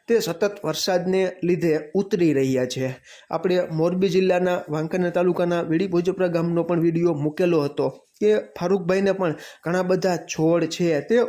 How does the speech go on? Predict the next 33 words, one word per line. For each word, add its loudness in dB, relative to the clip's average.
ઉતરી 2
રહ્યા 0
છે. -4
ઘણા 0
બધા 2
ખેડૂત 0
મિત્રોએ 2
કારણ 0
પણ 0
જણાવેલું 2
કે -6
કદાચ -2
આ -4
ખેડૂત 0
નાઇટ્રોજનવાળા 0
ખાતરોનો 0
ઉપયોગ 0
વધારે -2
કરતા -2
હશે, -4
પરંતુ -2
એવું 2
નથી 0
કે -6
આ -2
કારણોસર 0
ઉતરી 2
રહ્યા 2
છે 0
તે 0
હજુ 0
સુધી -2
ચોક્કસ -4